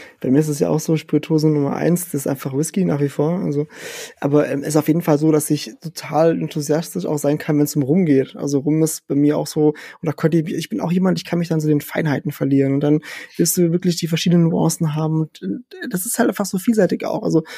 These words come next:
das ist noch ein bisschen anders als Whisky, klar, aber trotzdem ist auch eine super vielseitige Spirituose, die einfach extrem Spaß macht. Und, ähm,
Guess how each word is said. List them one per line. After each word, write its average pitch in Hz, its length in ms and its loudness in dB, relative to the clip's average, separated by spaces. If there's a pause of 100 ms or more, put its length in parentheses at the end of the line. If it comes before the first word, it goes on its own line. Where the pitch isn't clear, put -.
(300)
das 160 160 2
ist - 120 -18
noch 175 160 2
ein 185 60 4
bisschen 196 220 -2
anders 196 360 4
als 156 200 0
Whisky, 202 260 0
klar, 175 220 2
aber 160 180 2
trotzdem 165 320 0
ist 160 100 2
auch 156 100 0
eine 156 100 2
super 160 400 -2
vielseitige 151 500 0
Spirituose, 151 600 0
die - 100 -4
einfach 160 320 -10
extrem - 380 -6
Spaß - 360 -6
macht. 175 240 -4 (540)
Und, 156 300 2
ähm, 151 380 2